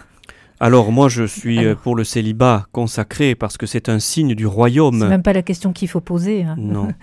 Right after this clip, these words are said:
Speaker 2: <laughs> Mais
Speaker 1: Après, si l'Église décidait un jour d'ordonner des hommes mariés, bon, mais je ferai confiance, hein, mais en tout cas, ça ne remettra pas en cause le célibat consacré qui est un cadeau merveilleux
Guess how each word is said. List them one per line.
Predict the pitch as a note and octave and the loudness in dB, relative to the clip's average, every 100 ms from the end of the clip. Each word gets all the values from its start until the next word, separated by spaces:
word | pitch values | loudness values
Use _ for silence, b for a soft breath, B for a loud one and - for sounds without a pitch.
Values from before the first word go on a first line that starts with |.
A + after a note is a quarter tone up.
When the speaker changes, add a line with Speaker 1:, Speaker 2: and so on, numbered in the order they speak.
| C4+ | -14
Speaker 2:
<laughs> | A#3 - | -16 -10
Mais | D#3+ E3 | -6 -4
Speaker 1:
Après, | D3 D3+ C#3+ | 2 2 2
si | - D3+ | 0 4
l'Église | D#3 D3 E3+ C#3 | 4 4 2 2
décidait | B2+ A2+ A#2+ B2 | 0 0 0 0
un | A#2+ | 2
jour | A2 A#2+ | 0 -2
d'ordonner | A2 C#3+ C3 C#3 C#3 C#3+ | 4 4 4 2 4 2
des | A#2 A2 | 2 0
hommes | A2 A2 | 0 0
mariés, | G#2+ A2 A#2+ A2+ G#2 b b b - | -2 0 0 0 -4 b b b -14
bon, | G2 | -10
mais | G#2 | -8
je | G#2+ | -8
ferai | - | -8
confiance, | A#2 A#2 - C#3+ C#3 B2 | -6 -6 -2 -2 0 -2
hein, | A#2 C3 | -2 -2
mais | A#2+ | -2
en | A#2 | -2
tout | A2 | -2
cas, | A#2+ D#3 | -2 -2
ça | - | 0
ne | A#2 | -2
remettra | A2 C3+ E3+ E3 C#3+ | 0 2 0 0 -4
pas | - C3 | -2 -2
en | A#2+ | -2
cause | - A#2+ A2 G#2 - b b b | 0 0 0 -4 -12 b b b
le | A#2+ | -6
célibat | A2+ D3 C#3 C3 A#2+ | -2 -2 0 2 0
consacré | - B2+ - A#2 - C#3 | 0 -4 -2 -4 -2 -4
qui | - | -2
est | A#2 A#2+ | -2 0
un | G#2+ G#2 | -2 -2
cadeau | - D#3+ C3+ D3 | 0 2 4 2
merveilleux | D3 B2 D3+ D#3+ C#3+ A2+ G#2 | 2 2 2 4 2 2 -2